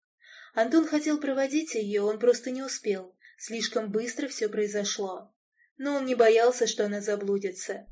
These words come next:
Ее ребенка сейчас несложно было найти, просто идя на звук. Задерживать Анфису он не собирался, она и так дала ему больше, чем он ожидал.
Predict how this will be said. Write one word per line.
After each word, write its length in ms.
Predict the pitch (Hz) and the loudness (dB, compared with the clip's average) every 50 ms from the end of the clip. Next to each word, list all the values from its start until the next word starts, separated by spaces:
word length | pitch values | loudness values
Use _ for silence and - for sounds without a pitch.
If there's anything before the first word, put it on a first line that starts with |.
| - - - - - - - | -16 -16 -16 -18 -20 -14 -10
Ее 280 | 226 220 214 226 226 220 | -8 -4 0 2 4 4
ребенка 480 | 208 202 190 220 240 269 277 - 285 | 4 4 4 4 4 4 4 0 -4
сейчас 460 | - - 262 247 - 262 254 247 247 | -4 -4 -6 -4 0 0 0 0 0
несложно 640 | 254 233 226 - - 220 214 240 262 254 262 240 220 | -4 -8 -6 -4 0 4 4 4 4 2 -2 -2 2
было 240 | 208 214 214 208 202 | 4 4 4 4 2
найти, 440 | 202 202 196 196 - - 226 254 | 0 -2 -4 -4 -6 -8 -8 -8
просто 560 | 247 - 220 214 208 247 254 - - 262 240 220 | -8 -4 -2 0 0 0 0 -2 -4 -4 -4 -4
идя 220 | 202 196 202 202 | -2 0 0 0
на 140 | 196 202 202 | 0 -2 -4
звук. 500 | 202 202 190 185 185 180 _ - - _ _ _ _ _ _ _ _ _ _ _ _ _ _ _ - _ _ _ | -6 -8 -10 -12 -16 -20 _ -20 -20 _ _ _ _ _ _ _ _ _ _ _ _ _ _ _ -20 _ _ _
Задерживать 640 | 208 208 240 254 277 339 359 339 320 320 311 294 285 | 4 6 6 8 8 6 6 6 4 2 0 0 0
Анфису 480 | 254 254 - - 302 302 - - 254 | 0 0 0 -2 -2 -2 0 0 0
он 120 | 247 247 240 | 0 0 -2
не 80 | 233 | -6
собирался, 800 | 233 - 233 202 214 202 202 196 185 185 - - - 208 190 - - | -6 -6 -4 -2 0 0 0 -2 -4 -8 -10 -10 -8 -8 -10 -8 -8
она 220 | 220 220 226 240 | -6 -6 -4 -4
и 80 | 240 226 | -4 -4
так 320 | 226 - 240 254 285 - | 0 0 0 0 2 2
дала 240 | 240 233 226 214 208 | 2 4 4 4 2
ему 240 | 208 208 202 202 196 | 0 -2 -4 -4 -4
больше, 400 | 196 196 214 233 233 - - 254 | 0 2 2 2 2 -2 -6 -6
чем 240 | - - 226 202 202 | -2 -2 0 0 0
он 140 | 202 202 202 | -2 -4 -4
ожидал. 720 | 202 196 208 208 208 196 190 185 180 180 - - _ | -6 -6 -6 -6 -6 -6 -6 -6 -6 -8 -10 -14 _